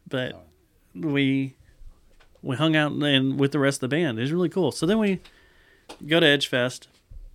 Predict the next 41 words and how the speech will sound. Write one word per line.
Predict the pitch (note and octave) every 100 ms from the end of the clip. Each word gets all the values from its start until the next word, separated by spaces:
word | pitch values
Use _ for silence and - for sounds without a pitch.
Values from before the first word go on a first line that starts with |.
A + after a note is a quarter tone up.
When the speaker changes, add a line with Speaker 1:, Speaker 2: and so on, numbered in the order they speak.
| - _ _ _ _
Speaker 1:
Like | C3 C#3
I |
said, | C3 B2
it's | G#2+
rainy, | C3+ D#3 D#3 D#3 D#3 -
nasty | C#3 C#3+ C#3+ D3
day. | C3 B2 B2 B2+ - - - - _ _ -
Um, | D3+ C#3 B2 A2+ C3
we're | D#3+ E3
dirty. | C3+ D3 C3+ C3+ C3 B2+ - -
People | G3+ F#3+
are | F3
pulling | - E3 D3
down | C3+ C3
these, | B2+ G#2+ C3
those | C3+ A2+ -
Edge | D3+ D3 C#3+
banners, | C#3+ C#3+ C#3 C3+ C3+
the |
big | A2+ B2+
long | C3 C3 C#3+
ones, | C#3+ C#3 - _ _ _ _ _
and | D3 B2+ B2+ - _ _ _
laying | D3 D3+ E3
'em | D3
down | C3+ C3
on | C#3+
the | G#2
lawn | A2 B2 C3
and | A#2
making | A#2+ A#2+ -
slip | - - C#3
and | D#3
slides | C3+ D3+ D3+ D3
out | D3 D3+
of | D#3
'em. |
Speaker 2:
Oh, | D#3+ - F2+
man. | G2 G#2 F#2+ D#2 - _
That's | G2+ B2
Speaker 1:
And | D#3 D3 B2+